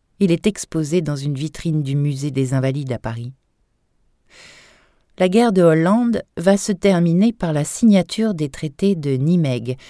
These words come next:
le dix août, puis le dix-sept septembre seize cent soixante-dix-huit et le cinq février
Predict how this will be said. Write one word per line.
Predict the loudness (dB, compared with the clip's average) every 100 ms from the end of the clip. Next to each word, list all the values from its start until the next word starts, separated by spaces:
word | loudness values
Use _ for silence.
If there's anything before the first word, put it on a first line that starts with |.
| -20 _ _
le | -6
dix | -4 -6 -6
août, | -10 -10 -20 _ _ -8
puis | -2 0
le | 0 -2
dix-sept | -2 -6 -4 -4
septembre | -2 -6 -4 -4 -4 -4 -8
seize | -6 -2 -2
cent | -2 -4
soixante-dix-huit | -4 -6 -6 -6 -6 -6 -8 -8 -16 _ _ _ -4
et | 0
le | 0
cinq | 0 0 0
février | -2 -8 -6 -6 -6